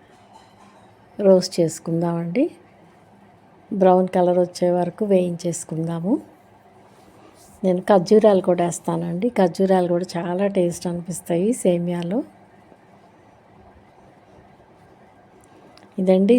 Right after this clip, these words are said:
సమ్మర్లో చాలా చలవ కూడా, అందులో పిల్లలు అందరూ ఇష్టంగా తింటారు. ఏదో ఒకటి ఇంకా ఈవినింగ్ తినాలన్నారనేసి చేసామండి.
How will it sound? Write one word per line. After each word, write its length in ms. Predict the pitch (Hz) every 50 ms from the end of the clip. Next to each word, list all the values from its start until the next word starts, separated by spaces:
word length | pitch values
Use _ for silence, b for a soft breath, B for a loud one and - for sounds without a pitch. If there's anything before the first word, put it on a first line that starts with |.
| 196 -
సమ్మర్లో 480 | 202 185 190 202 214 226 233 220 208 202 208 208 196 -
చాలా 280 | 208 190 180 180 185 190 185 -
చలవ 260 | - 185 170 170 185 196 208
కూడా, 300 | 208 214 202 190 180 175 - - - - - 226
అందులో 260 | 196 180 180 190 208 202 202
పిల్లలు 280 | 190 180 180 196 202 202 190
అందరూ 240 | 185 185 196 202 196 185
ఇష్టంగా 360 | 185 - - 196 190 190 196 196 196
తింటారు. 500 | 196 190 185 185 - 185 180 180 190 202 247 285 B B B B B B B B B B B _ -
ఏదో 260 | 190 180 180 180 208 208 208 202
ఒకటి 240 | 196 202 196 196 190 190
ఇంకా 240 | 185 - 190 185 185 180 180 180 185 185 - B B B B B B B - - 202
ఈవినింగ్ 340 | 202 208 214 220 220 202 208 214
తినాలన్నారనేసి 1120 | 196 196 196 196 196 196 196 190 185 196 190 185 185 180 180 185 185 185 180 - 277 294 294 233 214 233 226 - - - - - - -
చేసామండి. 760 | - 185 175 175 - 190 185 180 180 175 175 170 175 220